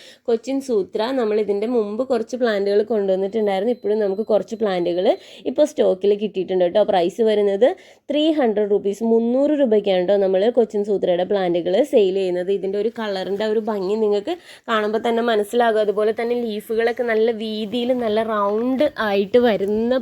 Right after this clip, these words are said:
പ്ലാന്റ് ആണ്. റെഫറൻസ് കാണുമ്പോൾ മനസ്സിലാകും. അടുത്തൊരു വെറൈറ്റി വരുന്നത് നമ്മുടെ വൈറ്റ് ലെഗസിയുടെ പ്ലാന്റ് ആണ്. ഇത് നമ്മളിവിടെ പ്രൊപ്പഗേറ്റ് ചെയ്തെടുത്തിട്ടുള്ള പ്ലാന്റുകളാണ്.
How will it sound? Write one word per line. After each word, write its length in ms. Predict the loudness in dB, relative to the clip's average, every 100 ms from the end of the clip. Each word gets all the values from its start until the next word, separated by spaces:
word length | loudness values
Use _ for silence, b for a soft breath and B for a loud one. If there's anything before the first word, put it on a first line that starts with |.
| -4 _
പ്ലാന്റ് 380 | -6 -4 -2 0
ആണ്. 180 | 0 0
റെഫറൻസ് 480 | -2 -2 -2 -4 -2
കാണുമ്പോൾ 320 | -2 -2 -2
മനസ്സിലാകും. 600 | -2 -2 0 0 2 0 -4 B B B B
അടുത്തൊരു 360 | 0 0 2 4
വെറൈറ്റി 400 | 4 4 2 0
വരുന്നത് 260 | 2 2 2
നമ്മുടെ 280 | 2 2
വൈറ്റ് 340 | 2 2 0 0
ലെഗസിയുടെ 440 | 0 0 -2 -4
പ്ലാന്റ് 380 | 0 0 2 2
ആണ്. 120 | 2
ഇത് 120 | 0 0
നമ്മളിവിടെ 500 | 0 2 0 0 -2
പ്രൊപ്പഗേറ്റ് 640 | 0 -2 0 -2 0 0 2
ചെയ്തെടുത്തിട്ടുള്ള 760 | 2 2 -2 -6 -6 -2 -2
പ്ലാന്റുകളാണ്. 840 | 0 -2 0 0 0 0 0 2